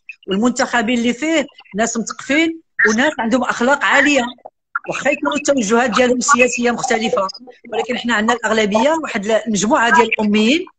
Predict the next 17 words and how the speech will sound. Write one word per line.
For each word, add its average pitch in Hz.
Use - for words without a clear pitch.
واحد 214
المجموعة 233
ديال 233
البزنسة، 214
وكاين 381
شوية 302
ديال 262
الناس 254
اللي 247
هما 240
قاريين 226
وشوية، 214
آه، 202
نقيين، 190
قلال، 196
هما 214
الأقلية. 208